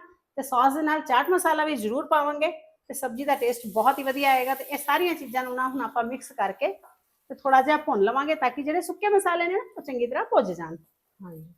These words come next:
Speaker 2: ਕਿੰਨੇ ਕੁ ਮਿੰਟ ਭੁੰਨਾਂਗੇ? ਇੱਕ ਦੋ
Speaker 1: ਬਸ,
Speaker 2: ਮਿੰਟ
Speaker 1: ਹਾਂ,
Speaker 2: ਦੇ
Speaker 1: ਬਸ ਇੰਨਾ ਕਿ ਜਿੰਨੇ ਕੁ
Speaker 2: ਹਾਂਜੀ।
Speaker 1: ਮਸਾਲੇ
Speaker 2: ਹਾਂ,
Speaker 1: ਭੁੱਜੀ ਜਾਣ।
Speaker 2: ਸੇਕ ਘੱਟ ਰੱਖਣਾ
Speaker 1: ਘੱਟ
Speaker 2: ਬਸ।
Speaker 1: ਸੇਕ ਤੇ।
Speaker 2: ਸੇਕ ਘੱਟ ਹੋਵੇ।
Speaker 1: ਹੂੰ। ਤੇ ਇੱਥੇ ਮਸਾਲਿਆਂ ਨੂੰ ਨਾ ਮੈਂ ਥੋੜਾ ਜਿਹਾ ਸੇਕ ਲਵਾ ਲਿਆ, ਯਾਨੀ ਕਿ ਥੋੜਾ ਜਿਹਾ ਭੁੰਨ ਲਿਆ ਹੈ। ਤੇ ਮਸਾਲੇ ਭੁੱਜ ਗਏ ਨੇ।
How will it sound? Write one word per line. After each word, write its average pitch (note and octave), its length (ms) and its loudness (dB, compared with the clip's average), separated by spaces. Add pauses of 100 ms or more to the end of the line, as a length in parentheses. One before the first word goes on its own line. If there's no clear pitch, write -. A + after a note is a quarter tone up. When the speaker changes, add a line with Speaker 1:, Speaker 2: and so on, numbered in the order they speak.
Speaker 2:
ਕਿੰਨੇ B3 220 4
ਕੁ B3+ 60 0
ਮਿੰਟ B3+ 200 -2
ਭੁੰਨਾਂਗੇ? A3+ 460 -4
ਇੱਕ A3+ 140 -4
ਦੋ C4 100 -2
Speaker 1:
ਬਸ, E4 80 0
Speaker 2:
ਮਿੰਟ B3 180 -2
Speaker 1:
ਹਾਂ, C#4+ 260 0
Speaker 2:
ਦੇ A#3+ 60 -12
Speaker 1:
ਬਸ C4 180 -4
ਇੰਨਾ D4+ 260 -6
ਕਿ D#4+ 80 -8
ਜਿੰਨੇ D#4+ 100 -8
ਕੁ F4 60 -4
Speaker 2:
ਹਾਂਜੀ। F#4 140 -2
Speaker 1:
ਮਸਾਲੇ D#4 340 -2
Speaker 2:
ਹਾਂ, D4 80 -2
Speaker 1:
ਭੁੱਜੀ A#3+ 240 -6
ਜਾਣ। F4 140 -2
Speaker 2:
ਸੇਕ F#4 160 -4
ਘੱਟ F4+ 320 4
ਰੱਖਣਾ G#3+ 440 -6
Speaker 1:
ਘੱਟ A#3 80 0
Speaker 2:
ਬਸ। - 100 -14
Speaker 1:
ਸੇਕ F#3 200 -8 (100)
ਤੇ। G3 60 -16
Speaker 2:
ਸੇਕ A3+ 280 -4 (100)
ਘੱਟ G#3+ 180 -12
ਹੋਵੇ। G3 160 -8
Speaker 1:
ਹੂੰ। E3+ 80 -8 (640)
ਤੇ B3+ 160 4
ਇੱਥੇ B3+ 180 0
ਮਸਾਲਿਆਂ C4 460 4
ਨੂੰ F4 100 -2
ਨਾ G4 80 4
ਮੈਂ A4 120 2
ਥੋੜਾ E4+ 240 2
ਜਿਹਾ E4+ 100 -2
ਸੇਕ B3+ 280 2
ਲਵਾ A#3 220 4
ਲਿਆ, A#3+ 180 4
ਯਾਨੀ C4+ 240 -2
ਕਿ E4+ 100 -2
ਥੋੜਾ C4+ 300 2
ਜਿਹਾ F4 120 4
ਭੁੰਨ D4+ 320 0
ਲਿਆ F3 240 -2
ਹੈ। - 80 -18 (260)
ਤੇ A#3+ 60 -10
ਮਸਾਲੇ A#3 360 2
ਭੁੱਜ A#3+ 300 4
ਗਏ E3 200 -4
ਨੇ। E3+ 100 -14